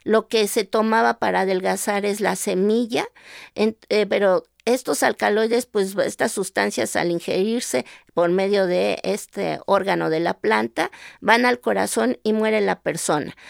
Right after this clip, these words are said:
En las mujeres, eh, todos los ganglios se hinchan y comienza a haber una gran, eh, los pechos se, se ponen muy duros y,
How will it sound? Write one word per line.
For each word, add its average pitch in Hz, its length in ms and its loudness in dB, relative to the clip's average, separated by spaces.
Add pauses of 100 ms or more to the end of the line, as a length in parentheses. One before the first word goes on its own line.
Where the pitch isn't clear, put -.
(160)
En 214 160 2
las 220 140 2
mujeres, 277 680 0 (240)
eh, 165 540 2
todos 233 240 2
los 220 240 0
ganglios 220 480 2
se 202 180 -2
hinchan 285 680 0 (420)
y 214 140 -4
comienza 220 640 2
a - 20 2
haber 208 240 0
una 190 360 -2 (120)
gran, 202 560 -2 (300)
eh, 165 520 0 (300)
los 190 260 0
pechos 233 500 0
se, 165 640 -2 (320)
se - 220 -6
ponen 214 340 2
muy 226 240 4
duros 294 720 2 (340)
y, 220 180 0